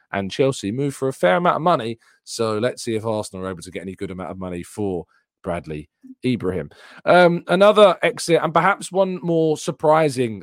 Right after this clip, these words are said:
than what most fans would have expected, is the departure of Lino Sousa. Uh, he is to be sold to Aston Villa, uh, on a permanent contract. There is expectations, according to George Bird, that he will then leave on loan to a championship side.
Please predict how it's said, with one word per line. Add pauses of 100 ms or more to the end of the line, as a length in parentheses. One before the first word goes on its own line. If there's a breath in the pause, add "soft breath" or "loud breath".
than
what
most
fans
would
have
expected,
is
the
departure
of
Lino
Sousa. (400 soft breath)
Uh,
he
is
to
be
sold
to
Aston
Villa, (320 soft breath)
uh,
on
a
permanent
contract.
There
is
expectations,
according
to
George
Bird, (280 soft breath)
that
he
will
then
leave
on
loan
to
a
championship
side.